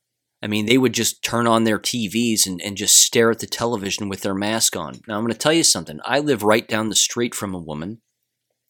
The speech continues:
bless her heart, who wears gloves and a mask all of the time, uh, walking around.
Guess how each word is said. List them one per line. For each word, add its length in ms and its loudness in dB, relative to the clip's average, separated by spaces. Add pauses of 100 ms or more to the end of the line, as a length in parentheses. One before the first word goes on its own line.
(120)
bless 280 -4
her 100 -6
heart, 340 -6 (880)
who 120 4
wears 300 6
gloves 580 2 (240)
and 140 2
a 40 2
mask 640 0 (1120)
all 300 6
of 120 -6
the 80 -2
time, 500 -4 (1300)
uh, 300 4
walking 420 6
around. 600 2